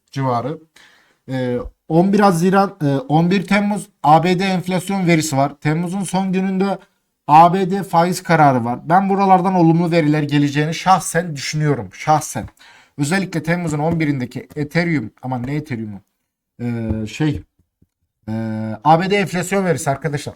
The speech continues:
A B D enflasyon verisinden sonra ö-, yukarı yönlü olumlu bir dönüş yapabileceğimizi şahsen düşünüyorum.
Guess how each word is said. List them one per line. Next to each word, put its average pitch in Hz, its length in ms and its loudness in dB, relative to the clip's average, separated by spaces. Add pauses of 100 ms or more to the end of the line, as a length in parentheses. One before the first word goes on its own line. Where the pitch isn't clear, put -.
A 170 200 6
B 180 100 -2
D 156 60 0
enflasyon 160 500 -2
verisinden 156 420 -2
sonra 175 300 -6 (200)
ö-, 170 60 -8 (260)
yukarı 190 320 -4
yönlü 151 220 -2
olumlu 175 420 -6
bir 131 100 -6
dönüş 165 240 -4
yapabileceğimizi 156 680 -6
şahsen 175 440 -8
düşünüyorum. 139 440 -8